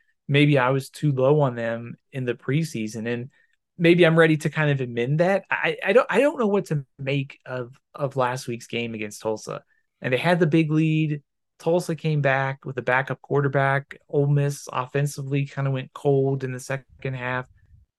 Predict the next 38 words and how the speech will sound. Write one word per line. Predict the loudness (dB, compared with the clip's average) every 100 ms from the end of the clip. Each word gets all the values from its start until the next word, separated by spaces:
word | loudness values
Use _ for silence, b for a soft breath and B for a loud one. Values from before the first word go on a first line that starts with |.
| _
I, | -8 -2
I |
don't | 0
know | 2
what | 0 0
to | 0
make | -2 -2
of | -4
that. | -6 -6 -8
I, | -4 -2
I |
think | 0 -2 -4 _ _ -4
the | 2
only | 4 2
thing | 0 0
we | 0
can | 2
make | 2 2 2
of | 0 0
is | -2 -2
they've | -4 -4
played | 0 0 0
three | 0 -2
games, | 0 -2 0 -2 -6 -10 -18 _ _ _ -4
and | 0 0
for | 2
the | 6
most | 6 4 0
part, | -2 -2
they | -2
took | -4 -6 -8
care | -4 -2
of | -2
business | -2 -2 -4 -10 -12 -16 -20 -12
in, | -10
in | -8 -2
those | -2 -2
matchups. | -4 -6 -6 -10 -14 -20